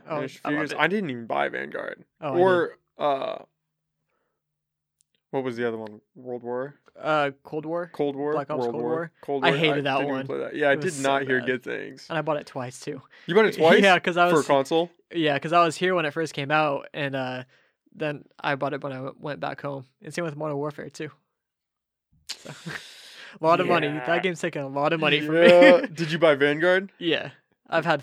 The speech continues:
Speaker 1: a lot more fun. That's, like, the,
Speaker 2: Okay.
Speaker 1: that's the only one that I've been having a lot of fun in the past, like, four years of playing Call of Duty.
Speaker 2: Campaign or multiplayer?
Speaker 1: Multiplayer. I don't
Speaker 2: Okay.
Speaker 1: play campaign.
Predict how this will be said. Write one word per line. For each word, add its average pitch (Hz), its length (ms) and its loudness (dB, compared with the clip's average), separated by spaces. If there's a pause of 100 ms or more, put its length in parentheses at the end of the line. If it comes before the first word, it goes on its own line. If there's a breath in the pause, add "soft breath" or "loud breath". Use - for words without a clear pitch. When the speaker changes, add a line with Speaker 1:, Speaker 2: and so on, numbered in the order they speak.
(120)
Speaker 1:
a 151 60 -6
lot 143 160 -4
more 139 120 -8
fun. 135 200 -12
That's, 143 220 -6
like, 151 100 -4
the, 147 120 -4
Speaker 2:
Okay. 143 340 2 (160)
Speaker 1:
that's 147 260 -4
the 156 120 -4
only 147 160 -6
one 143 160 -8
that 135 160 -6
I've 139 120 -10
been 143 160 -8
having 139 400 -8
a 131 40 -8
lot 135 200 -6
of 131 100 -14
fun 131 240 -10
in 131 120 -12
the 131 80 -14
past, 131 280 -10
like, - 160 -12 (180)
four 151 200 -10
years 147 280 -12
of 147 100 -16
playing 147 180 -14
Call 151 160 -10
of 143 60 -12
Duty. 156 300 -16 (160)
Speaker 2:
Campaign 165 400 0
or 156 80 0
multiplayer? 123 520 -6
Speaker 1:
Multiplayer. 147 580 -12
I 196 140 -4
don't 156 100 -2
Speaker 2:
Okay. - 60 -12
Speaker 1:
play 135 120 -6
campaign. 131 420 -10